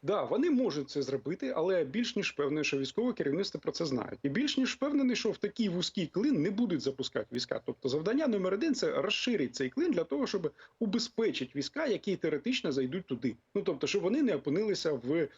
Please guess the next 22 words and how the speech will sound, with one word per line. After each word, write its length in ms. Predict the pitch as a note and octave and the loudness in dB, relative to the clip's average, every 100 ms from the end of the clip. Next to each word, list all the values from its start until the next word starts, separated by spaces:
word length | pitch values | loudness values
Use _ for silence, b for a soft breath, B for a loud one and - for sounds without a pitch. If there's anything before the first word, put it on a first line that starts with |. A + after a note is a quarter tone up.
| _ - | _ -2
е, 360 | C#3+ C#3 B2+ - | 0 2 0 -2
оточенні. 560 | F3+ - D3+ - A#2+ | -2 0 0 0 0
Ми 140 | D3+ E4 | 2 2
це 160 | - | 2
вже 180 | B3+ G3 | 0 0
бачили, 420 | F3 D#4+ - G3+ | 0 -2 0 0
коли 220 | D#3+ C#3+ A#3+ | 0 0 2
була 200 | G#3 F3 | 0 0
прорвана 400 | E3+ A3+ A3 - | 0 0 0 -2
перша 520 | - G#3+ G3 - C3 | 0 2 2 0 -2
лінія 340 | A#2+ A#2 G#2+ | -2 -2 -4
оборони. 380 | G#2+ A#2+ A2 G#2+ | -4 -2 -2 -4
Так 180 | - F3 | -4 -2
само 280 | - C4 C#4+ | 0 2 2
вони 180 | F#3 F#3+ | 2 0
казали 360 | F3+ D3+ B3 | 0 0 0
про 160 | A3 F3+ | -2 -4
те, 100 | E3+ | -2
що 120 | D3+ | -2
зараз 300 | C3+ F#3 - | 0 0 0
ми 80 | E3 | -2
вдаримо, 440 | C3 D#3+ E3 D#3+ | -2 0 0 0